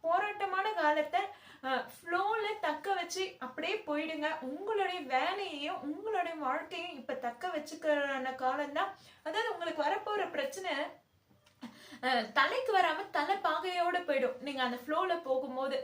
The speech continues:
நீங்க இப்ப எந்த கமிட்மெண்ட்ஸும் எடுத்துக்காத போது உங்களுக்கு வரப்போற பிரச்சனையும் குறைவாவே தான் இருக்கும்.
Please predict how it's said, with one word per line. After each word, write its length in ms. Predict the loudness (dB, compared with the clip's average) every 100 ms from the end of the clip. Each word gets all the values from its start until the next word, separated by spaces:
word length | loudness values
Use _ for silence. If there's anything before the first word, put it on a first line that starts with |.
| -6 -12
நீங்க 220 | -6 0
இப்ப 180 | 0 4
எந்த 240 | 4 2 -2
கமிட்மெண்ட்ஸும் 800 | -4 -4 -6 -4 -4 0 0
எடுத்துக்காத 560 | 0 -2 0 2 2 0
போது 280 | -2 2 0 0 -10 -12
உங்களுக்கு 360 | -4 -2 2
வரப்போற 420 | 2 2 0 -2 4
பிரச்சனையும் 600 | 4 4 -2 -6 -6 -10 0
குறைவாவே 720 | 6 6 6 2 2 2 0
தான் 220 | 0 0 0
இருக்கும். 460 | -2 -2 -2 -4